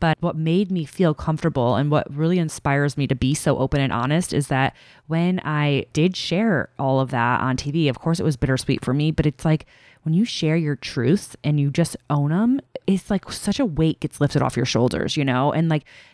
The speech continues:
then I had moved to New York City soon after that, and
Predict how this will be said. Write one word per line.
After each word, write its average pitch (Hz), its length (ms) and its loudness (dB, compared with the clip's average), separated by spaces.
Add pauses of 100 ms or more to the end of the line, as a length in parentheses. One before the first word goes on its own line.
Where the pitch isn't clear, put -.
(100)
then 165 500 0 (120)
I 147 60 -6
had 147 220 -2
moved 160 200 0
to 160 80 2
New 156 280 0
York 147 160 0
City 165 400 0
soon 160 220 -2
after 151 300 0
that, 127 340 2
and 147 380 0